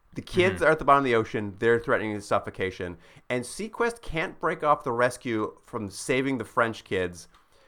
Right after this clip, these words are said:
Speaker 1: to save the seaQuest crew because that's just not their job, apparently. They can't, they can't rescue both people.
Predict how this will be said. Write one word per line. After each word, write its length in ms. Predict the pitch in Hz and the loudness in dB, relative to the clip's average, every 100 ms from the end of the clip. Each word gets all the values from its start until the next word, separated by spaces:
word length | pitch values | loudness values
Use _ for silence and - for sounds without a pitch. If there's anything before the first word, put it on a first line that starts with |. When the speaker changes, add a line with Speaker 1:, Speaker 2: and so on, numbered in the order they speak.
| _ _ _ | _ _ _
Speaker 1:
to 100 | - | -12
save 360 | - 151 143 127 | -2 4 4 2
the 60 | |
seaQuest 640 | 113 - 165 165 - 107 - | -4 -4 -4 -2 2 0 0
crew 360 | - 101 92 85 | -4 0 0 -2
because 260 | 110 127 | -4 -2
that's 220 | 107 127 - | 2 0 -2
just 160 | - | -2
not 200 | 127 117 | 0 0
their 120 | 107 | 0
job, 340 | 95 - 95 104 | -2 2 4 4
apparently. 380 | 92 - 90 101 | 2 -8 -4 -4
They 60 | 123 | 2
can't, 220 | 151 139 | 2 2
they 80 | 135 | 0
can't 300 | - 170 - | 2 0 4
rescue 360 | 151 151 - | 4 2 -4
both 300 | 117 117 113 | 2 4 4
people. 520 | - 113 98 95 92 | 2 -4 -2 0 -2